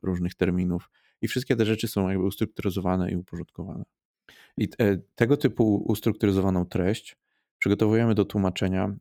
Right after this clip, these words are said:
za pomocą narzędzi, które to po prostu robią na co dzień, e, i są przygotowane. E, to znaczy przechowujemy naszą treść w jakimś repozytorium, e, i jest tam jakiś taki trigger mechanizm, który jak jest czas na tłumaczenie, to ekstrahuje to wszystko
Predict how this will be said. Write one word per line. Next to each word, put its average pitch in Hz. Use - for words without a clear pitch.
za 107
pomocą 113
narzędzi, 101
które 92
to 95
po -
prostu -
robią 87
na 87
co 90
dzień, 95
e, 87
i 92
są 95
przygotowane. 92
E, -
to -
znaczy 90
przechowujemy 107
naszą 101
treść 87
w -
jakimś 92
repozytorium, 104
e, 107
i 131
jest 131
tam 110
jakiś 101
taki 92
trigger 101
mechanizm, 92
który 85
jak 90
jest -
czas 104
na 98
tłumaczenie, 98
to 90
ekstrahuje -
to 92
wszystko 110